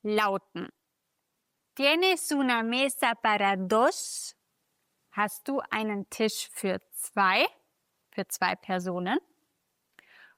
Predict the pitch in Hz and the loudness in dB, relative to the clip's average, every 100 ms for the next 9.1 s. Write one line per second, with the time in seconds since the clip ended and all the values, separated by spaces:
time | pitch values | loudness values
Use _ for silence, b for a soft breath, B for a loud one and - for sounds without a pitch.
0 | b - 294 339 392 415 - 302 277 262 | b 0 2 4 4 2 2 2 4 2
1 | 240 - - 233 220 220 214 220 220 214 | 2 -2 -4 -2 0 -2 -4 -2 0 0
2 | 220 294 359 - 330 339 - 311 320 320 | 0 0 0 2 2 2 2 4 6 6
3 | 359 381 _ _ _ _ _ b b b | 4 2 _ _ _ _ _ b b b
4 | - - 311 320 285 - 269 240 - - | -12 0 4 4 2 0 0 0 -4 -2
5 | 220 214 208 202 208 - 214 208 202 240 | 2 2 2 0 -6 -2 0 0 0 0
6 | 220 240 240 277 285 285 302 - 349 415 | 2 2 2 2 0 0 -2 0 2 2
7 | _ _ _ _ _ _ _ _ - 240 | _ _ _ _ _ _ _ _ -4 0
8 | 233 214 - _ 214 214 214 214 214 233 | 2 0 -4 _ -2 0 2 2 2 2
9 | 320 | 0